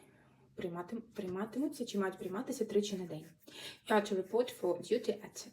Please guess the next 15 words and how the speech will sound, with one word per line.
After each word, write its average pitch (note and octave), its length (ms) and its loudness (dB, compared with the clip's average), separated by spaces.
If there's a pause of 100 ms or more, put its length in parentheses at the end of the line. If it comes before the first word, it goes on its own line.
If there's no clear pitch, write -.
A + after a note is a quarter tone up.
nine F3 480 -2
A F#3 40 -4
M. D#3 260 -8 (1040)
Ти A3+ 100 4
маєш, F#3+ 640 2
е, F3 80 -2
доповісти F3 720 2 (560)
о F3 80 2
дев'ятій E3+ 380 0
годині E3 320 -2
ранку. - 260 -10 (640)
We D4 120 4
use D4+ 200 6
am, A3 140 4
is, F#3 180 -4